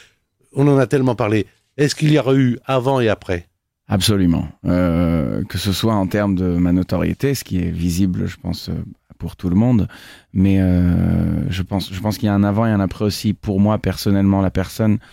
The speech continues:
Speaker 2: que j'étais, la personne que je suis aujourd'hui. J'ai tellement été bouleversé par ma profession positivement, hein, euh, et appris un tas de choses qui m'ont permis d'être aujourd'hui quelqu'un,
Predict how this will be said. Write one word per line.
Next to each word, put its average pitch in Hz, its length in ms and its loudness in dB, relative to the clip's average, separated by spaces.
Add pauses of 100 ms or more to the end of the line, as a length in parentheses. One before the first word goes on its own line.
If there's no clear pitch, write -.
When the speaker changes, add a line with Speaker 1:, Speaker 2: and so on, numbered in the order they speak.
(400)
Speaker 2:
que 98 140 2
j'étais, 98 420 2
la 98 140 0
personne 95 400 -2
que - 120 -6
je 85 80 -4
suis 107 220 0
aujourd'hui. 95 640 2
J'ai 90 160 2
tellement 95 320 2
été 95 200 0
bouleversé 95 640 0
par 92 220 0
ma 90 100 2
profession 104 720 -4 (480)
positivement, 107 800 2
hein, 95 120 -2 (360)
euh, 95 240 2
et 95 120 2
appris 110 420 0
un 95 100 2
tas 110 220 -2
de 92 80 -6
choses 113 340 0
qui 95 220 -4
m'ont 92 180 4
permis 101 360 2
d'être 101 260 -2
aujourd'hui 92 340 -2
quelqu'un, 98 400 -2